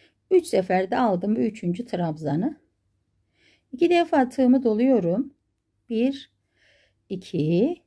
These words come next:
iki, iki alarak dört seferde çektim.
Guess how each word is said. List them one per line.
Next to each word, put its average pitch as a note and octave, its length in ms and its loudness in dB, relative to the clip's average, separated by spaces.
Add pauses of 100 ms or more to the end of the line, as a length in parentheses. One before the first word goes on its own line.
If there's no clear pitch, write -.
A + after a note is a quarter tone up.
(600)
iki, A#3 560 0 (560)
iki B3 220 -6
alarak A#3 580 0 (640)
dört E4+ 180 0
seferde F#3 600 -2
çektim. - 500 -12